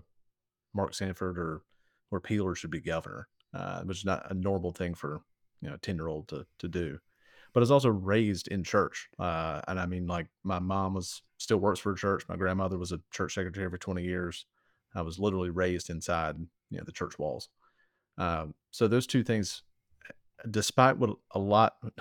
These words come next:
of, uh, folks would tell you today, historically, those two things have gone together.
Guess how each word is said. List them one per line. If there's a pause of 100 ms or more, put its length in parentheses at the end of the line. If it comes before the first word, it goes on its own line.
(140)
of,
uh, (180)
folks
would
tell
you
today, (540)
historically,
those
two
things
have
gone
together.